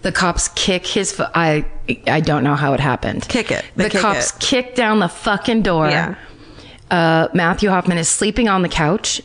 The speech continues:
Speaker 1: inside in the living room. And
Speaker 2: Uh-oh.
Speaker 1: are you ready?
Speaker 2: No, your face looks unhappy.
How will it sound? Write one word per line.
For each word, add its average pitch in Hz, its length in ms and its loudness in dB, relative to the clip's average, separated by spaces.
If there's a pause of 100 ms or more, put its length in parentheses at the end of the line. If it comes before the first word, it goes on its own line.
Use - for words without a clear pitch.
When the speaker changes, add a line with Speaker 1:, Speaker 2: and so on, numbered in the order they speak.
Speaker 1:
inside 156 680 0 (220)
in 175 100 0
the 175 100 0
living 185 280 0
room. 135 300 0 (680)
And 214 560 0 (1600)
Speaker 2:
Uh-oh. - 160 -4
Speaker 1:
are 185 80 0
you 185 160 4
ready? 160 300 0
Speaker 2:
No, 127 360 0
your 160 180 0
face - 320 -4
looks - 280 -4
unhappy. 151 680 0